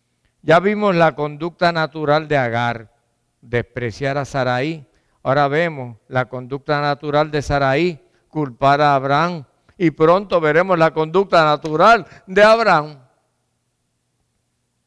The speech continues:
Eh, eh, dice, y respondió Abraham a Sarai, "Aquí tu sierva está en tu mano, haz con ella lo que bien te parezca".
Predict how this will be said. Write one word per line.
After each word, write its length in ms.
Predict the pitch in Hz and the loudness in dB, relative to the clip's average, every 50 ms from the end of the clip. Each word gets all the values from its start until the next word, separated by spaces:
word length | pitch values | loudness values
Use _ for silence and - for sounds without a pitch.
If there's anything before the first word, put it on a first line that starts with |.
| _ _ _ _ _ _ _ _ _ _ _ _ _ _ _ _ _ _ _ _ _ _ _ _ _ _ _ _ _ _ _ _ _ | _ _ _ _ _ _ _ _ _ _ _ _ _ _ _ _ _ _ _ _ _ _ _ _ _ _ _ _ _ _ _ _ _
Eh, 800 | - 135 135 139 135 131 139 - - 143 143 143 139 147 - 139 | -8 -6 -4 -4 -2 -4 -4 -4 -4 -4 -4 -4 -4 -4 -4 -4
eh, 40 | |
dice, 240 | 123 151 160 - 170 | 0 0 2 4 4
y 80 | 170 151 | 2 2
respondió 540 | 147 156 135 - 151 151 151 156 165 175 175 | 0 -2 -2 0 -2 -4 -2 0 2 4 4
Abraham 260 | 180 170 170 170 170 | 4 4 4 2 0
a 80 | 160 | -2
Sarai, 380 | 143 139 160 156 156 151 156 160 | 0 0 2 2 4 4 4 4
"Aquí 260 | 160 156 - 165 170 | 2 2 0 -4 -6
tu 160 | - - 160 | -4 -6 -10
sierva 380 | 131 - 147 160 165 165 160 151 | -8 -4 0 0 0 2 0 -2
está 220 | 135 - - 165 | -2 -2 -2 -2
en 120 | 160 160 156 | -2 -2 -4
tu 160 | - 160 151 | -8 -8 -2
mano, 320 | 147 151 170 214 262 226 | 0 2 2 2 2 -2
haz 80 | 160 131 | -4 -4
con 260 | - 165 151 156 151 | 0 -2 -2 -2 -2
ella 200 | 156 156 156 147 | -4 0 0 0
lo 120 | 143 143 135 | 0 0 -2
que 120 | 135 135 | -2 -4
bien 240 | 139 139 139 135 131 | -2 -2 -4 -4 -4
te 100 | 143 135 | -6 -2
parezca". 640 | 117 139 135 135 143 160 160 - - 160 139 127 | 0 2 2 2 2 0 0 -2 -2 -2 -2 -2